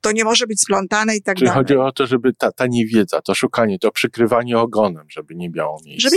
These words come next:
Speaker 1: nie miało miejsca przykrywanie ogonem, tak. E, dlatego, że, bo, ale ten, ale ten właśnie, że ład już to tworzy. Czyli po pierwsze sam ład, po drugie my w tym ładzie inaczej funkcjonujemy.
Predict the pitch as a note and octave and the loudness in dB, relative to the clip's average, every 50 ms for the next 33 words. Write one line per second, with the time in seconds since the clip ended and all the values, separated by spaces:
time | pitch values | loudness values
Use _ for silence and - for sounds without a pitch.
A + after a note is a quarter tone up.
0 | G#4 A4 F#4+ - C4 A#3+ A#3+ B3 B3 A#3+ A#3 G#3+ - B3+ A#3+ - G#3+ - - G3+ | 2 2 0 0 2 0 0 0 0 0 0 0 0 0 -2 -4 -4 -4 -6 -4
1 | F#3+ F#3 F#3 G#3 A#3 C4 C#4 E4 D4+ B3 G#3+ G#3 G3+ - B3+ A3 G3+ _ - - | -2 -2 -2 -2 -2 -2 0 0 0 2 0 0 0 0 -2 -2 -4 _ -14 -12
2 | - - - - _ - A3+ A3 A3 G#3+ G#3 A3+ A#3 - C4+ - C#4 C4 B3 A#3+ | -12 -12 -14 -6 _ 2 2 2 2 2 0 -2 0 -2 -2 0 0 2 2 2
3 | A#3 G#3 A3+ - - A#3 A#3 A#3 - B3+ B3 - - A#3 B3 B3 A3+ - C4+ C4+ | 2 2 2 2 2 0 0 0 -2 -4 -4 -2 0 0 2 2 2 0 0 0
4 | C#4 C4 B3 A#3+ - B3+ A3 A3 G#3+ G3+ G#3 A3 A3+ B3+ - _ - C4 G#3+ G#3+ | 0 0 0 0 2 2 2 0 2 2 0 0 0 0 -4 _ -6 -4 -2 0
5 | - A3+ G#3 - - - G3+ G#3+ A3+ - - A3+ - B3+ - D4+ D4+ D4 - C4 | 0 -2 -2 -2 -2 -4 -4 -4 -4 -2 -2 0 0 0 0 0 0 2 0 0
6 | C4 C4 - - A#3 A3+ G#3 G3 G3 G3+ - _ _ - G#3 G#3 A#3+ C4 B3 C#4 | 0 0 0 2 2 2 0 0 -2 -4 -6 _ _ -4 0 0 0 0 0 0
7 | C4+ C4 C4 - - G#3+ G#3 B3 B3+ A#3+ - - - A3 G3 F#3+ F3+ F#3+ G3+ - | -2 -2 -4 -2 2 4 4 4 4 2 -2 -6 -4 -2 0 0 0 0 0 0
8 | A#3 A#3+ - - G#3 G#3+ G#3+ G#3 - G3+ - G#3 G3+ - - - - - - - | 0 0 0 0 0 0 0 -2 -4 -6 -6 -8 -8 -6 -6 -6 -6 -8 -10 -10
9 | - - - | -12 -14 -16